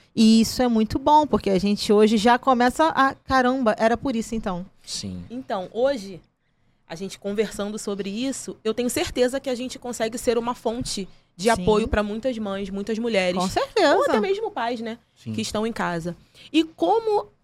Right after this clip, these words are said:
Speaker 3: podemos deixar esse recado? Como podemos apoiar umas às outras em relação à maternidade, autocuidado, carreira?
Speaker 1: Sim.
Speaker 3: E a gente consegue conciliar sem causar o que ele mencionou,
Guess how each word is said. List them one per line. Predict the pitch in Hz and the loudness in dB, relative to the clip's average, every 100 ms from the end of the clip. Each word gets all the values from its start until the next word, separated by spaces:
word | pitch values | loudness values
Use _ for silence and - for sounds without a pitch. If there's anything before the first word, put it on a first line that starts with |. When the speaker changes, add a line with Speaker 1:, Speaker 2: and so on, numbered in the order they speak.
| _ | _
Speaker 3:
podemos | - 285 285 294 262 | 0 2 2 -4 -4
deixar | 285 269 262 | -6 -4 -4
esse | 254 220 | -6 -2
recado? | 247 240 208 165 165 160 | -4 0 0 0 -2 -10
Como | - 254 277 | -8 -8 -4
podemos | 254 226 247 226 | -4 -4 -6 -4
apoiar | 233 - 247 214 185 185 170 - | -4 -4 -6 0 2 0 -2 -8
umas | 208 208 196 | -6 -4 -2
às | 196 | -2
outras | 185 190 202 190 | -2 -4 -6 -6
em | |
relação | 175 180 175 - 151 147 | -8 -8 -10 -12 -12 -10
à | |
maternidade, | 147 143 254 302 247 233 226 220 208 180 196 | -10 -2 -2 0 0 2 2 0 -4 -8 -8
autocuidado, | 247 294 277 208 202 196 196 185 185 | -6 -6 -8 -2 -2 0 -4 -6 -12
carreira? | - 247 220 208 226 254 247 254 - _ _ _ _ _ | -4 -4 0 2 4 4 4 2 -4 _ _ _ _ _
Speaker 1:
Sim. | - | -4
Speaker 3:
E | |
a | 196 | -2
gente | - 165 | 0 -2
consegue | 247 233 247 247 | -4 -2 -4 -4
conciliar | 262 254 277 233 240 277 | -6 -4 -6 -2 2 2
sem | - 330 339 415 - _ _ | 0 -2 -2 -4 -8 _ _
causar | 294 277 277 247 262 285 - | 0 2 4 4 4 4 -2
o | 269 | -8
que | - | -2
ele | 277 277 | -2 -2
mencionou, | 277 - 302 277 269 311 | -4 -4 -4 0 -2 -2